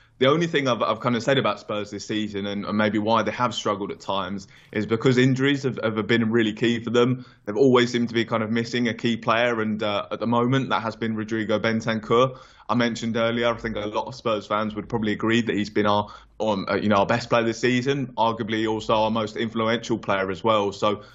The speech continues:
to have him back, I think, is gonna be really key. Um, and that, that might kind of really help Spurs here. And a lot of players have returned from injury as well. Richarlison's another guy who's back, and, uh, I think he's been really important for Spurs, you know, especially with Heung-min Son out of form at the moment, you know, if Richarlison can come into the team. So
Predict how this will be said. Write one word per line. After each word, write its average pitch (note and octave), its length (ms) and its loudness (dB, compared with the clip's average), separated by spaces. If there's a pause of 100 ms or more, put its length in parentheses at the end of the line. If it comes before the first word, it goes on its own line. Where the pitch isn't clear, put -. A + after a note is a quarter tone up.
(120)
to C3+ 100 -8
have A#2+ 220 0
him B2+ 200 0
back, A2+ 280 0
I G#2+ 40 -12
think, A2 140 -8
is - 80 -16
gonna G#2+ 160 -6
be G#2+ 140 -2
really A2 240 -2
key. A#2 460 -2 (320)
Um, G#2 260 0
and G#2+ 140 0
that, - 180 0
that A2+ 200 2
might A2 180 0
kind A2 120 -2
of G2+ 100 -4
really A#2+ 200 2
help C#3 260 -2
Spurs G2 380 -6
here. G2+ 300 -2 (180)
And A#2+ 100 0
a B2 60 4
lot D3 160 0
of E3 80 -14
players C3 240 -2
have C#3+ 220 -2
returned A#2 320 -2
from G#2 100 -6
injury G2+ 300 -4
as G2+ 100 -8
well. A2+ 160 2
Richarlison's A2+ 720 -2
another A2 440 -2
guy G#2+ 260 4
who's G#2 160 -8
back, A#2 360 -2
and, G2 240 -8
uh, G2+ 200 -2 (280)
I F2 60 -6
think A2 220 -4
he's A#2 200 0
been G#2+ 200 -2
really G#2+ 160 0
important G#2 360 -2
for - 40 -8
Spurs, A2+ 500 2 (220)
you - 80 -2
know, G2+ 180 2
especially A2+ 360 0
with G#2+ 120 0
Heung-min G#2+ 280 0
Son A#2+ 240 4
out G#2+ 160 2
of - 100 -14
form G2+ 220 -2
at F#2+ 60 -10
the - 80 -8
moment, G#2+ 420 -2
you A2 80 0
know, G#2+ 140 2
if G2+ 80 -4
Richarlison G#2+ 640 0
can - 20 -14
come A2+ 200 -2
into G2+ 160 -4
the G2+ 80 -6
team. B2+ 400 2
So A#2+ 340 0